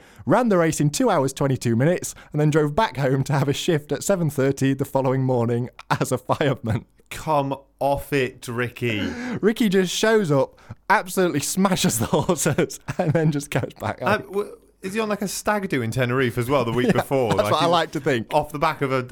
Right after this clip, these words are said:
Speaker 2: absolute five-day bender, you know?
Speaker 1: <laughs> I'm sure it's probably some sort of family holiday, but in my head, he's definitely just got, he's just, he's Googled it,
Speaker 2: He
Speaker 1: like,
Speaker 2: got
Speaker 1: the
Speaker 2: on
Speaker 1: night
Speaker 2: the wrong
Speaker 1: before.
Speaker 2: flight,
Speaker 1: <laughs> Yeah.
Speaker 2: you know, it wasn't even <laughs>
Speaker 1: So,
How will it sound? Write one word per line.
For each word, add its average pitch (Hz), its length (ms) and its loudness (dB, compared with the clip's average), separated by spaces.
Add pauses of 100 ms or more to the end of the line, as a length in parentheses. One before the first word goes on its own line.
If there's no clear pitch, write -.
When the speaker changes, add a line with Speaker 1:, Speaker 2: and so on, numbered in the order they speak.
Speaker 2:
absolute 135 540 -4
five-day 123 600 -2
bender, 110 640 -2
you 139 180 -4
know? 107 340 -4
Speaker 1:
<laughs> - 40 -8
I'm 151 120 2
sure 147 240 0
it's 120 80 -4
probably 120 220 -4
some 110 180 -6
sort 123 140 -2
of - 80 -10
family 117 240 -2
holiday, 110 320 -4
but 101 140 -6
in 139 100 -4
my 127 120 -2
head, 107 200 -2
he's 110 160 -4
definitely 104 380 -6
just 104 200 -8
got, 104 180 -4 (120)
he's 156 160 2
just, - 220 -4 (100)
he's 147 160 0
Googled 143 500 0
it, 107 140 -2
Speaker 2:
He - 60 2
Speaker 1:
like, 127 100 2
Speaker 2:
got 196 100 4
Speaker 1:
the 165 60 4
Speaker 2:
on 156 60 4
Speaker 1:
night 147 80 2
Speaker 2:
the 160 80 2
wrong 147 100 2
Speaker 1:
before. 147 200 4
Speaker 2:
flight, 165 300 2
Speaker 1:
<laughs> 160 140 0
Yeah. 170 160 0
Speaker 2:
you 170 80 0
know, 113 240 0
it 143 160 -4
wasn't 170 300 -4
even 127 760 -4
<laughs> - 1900 -12
Speaker 1:
So, 156 360 2